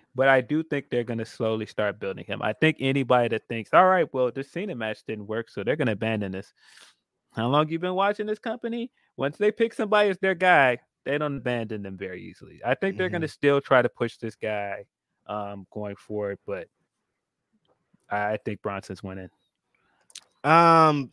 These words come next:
Speaker 2: Bronson should win 'cause I don't think Lashley should have this belt again. It shouldn't be like that, even though he could also do the, the, the Gunther thing that you're talking about. Um, but I think if we wanna keep establishing a really strong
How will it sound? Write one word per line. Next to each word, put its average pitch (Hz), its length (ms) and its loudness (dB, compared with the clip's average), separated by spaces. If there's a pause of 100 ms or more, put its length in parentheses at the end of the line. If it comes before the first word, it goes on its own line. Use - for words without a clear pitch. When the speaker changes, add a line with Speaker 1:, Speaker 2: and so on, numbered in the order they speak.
Speaker 2:
Bronson 180 480 6
should 175 320 4
win 196 340 4
'cause 143 220 -2
I 139 140 4
don't 165 160 2
think 151 180 0
Lashley 131 420 0
should 127 180 -2
have 123 200 2
this 117 140 -2
belt 120 260 2
again. 127 280 -2
It 120 100 -6
shouldn't 120 320 -4
be 113 300 -4 (300)
like 120 200 -4
that, 147 100 0
even 208 220 6
though 185 140 12
he 165 180 4
could 190 260 2
also 160 400 4
do 165 180 2
the, 160 240 2
the, 139 280 0
the 127 120 0
Gunther 135 300 -2
thing 156 220 -2
that 143 160 -2
you're 151 100 0
talking 147 320 0
about. 143 380 0 (340)
Um, 131 240 2
but 135 120 4
I 143 60 4
think 190 260 0
if 156 100 -2
we 160 100 4
wanna 151 360 2 (100)
keep 160 320 -4
establishing 131 880 -2 (400)
a 123 60 -8
really 135 260 2
strong 127 880 0